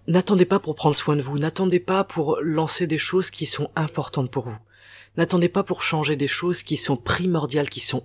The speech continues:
essentielles pour vous. N'attendez pas pour donner un, un réel sens à votre vie. Je trouve qu'une existence qui manque de sens,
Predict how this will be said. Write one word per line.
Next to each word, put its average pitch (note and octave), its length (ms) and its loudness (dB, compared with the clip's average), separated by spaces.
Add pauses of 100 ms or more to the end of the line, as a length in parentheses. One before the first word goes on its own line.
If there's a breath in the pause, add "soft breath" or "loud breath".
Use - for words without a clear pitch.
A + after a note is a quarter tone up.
essentielles D#3+ 680 0
pour A2+ 180 -10
vous. G#2 200 -16 (880 soft breath)
N'attendez F#3 440 4
pas F3+ 160 2
pour D3 220 -6
donner D3+ 340 2
un, D3+ 140 -2 (100)
un D3 120 2
réel D#3+ 320 2
sens D#3 360 -2
à C#3+ 40 2
votre C3+ 320 -4
vie. C3 140 -6
Je C#3 120 -4
trouve - 260 -6
qu'une C#3 200 -2
existence E3 720 -2
qui - 120 -6
manque C#3 200 -2
de B2+ 100 -2
sens, - 440 -4